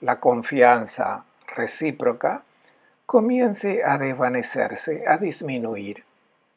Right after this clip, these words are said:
Esto es exactamente lo que pasa con la relación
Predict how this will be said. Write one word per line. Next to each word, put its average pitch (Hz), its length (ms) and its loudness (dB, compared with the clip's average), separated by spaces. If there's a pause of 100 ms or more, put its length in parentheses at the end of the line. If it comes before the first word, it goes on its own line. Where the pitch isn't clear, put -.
(1080)
Esto 139 300 0
es 156 80 0
exactamente 165 680 2
lo 170 120 4
que 147 140 2
pasa - 520 4
con 135 220 -2
la 123 100 6
relación 117 800 0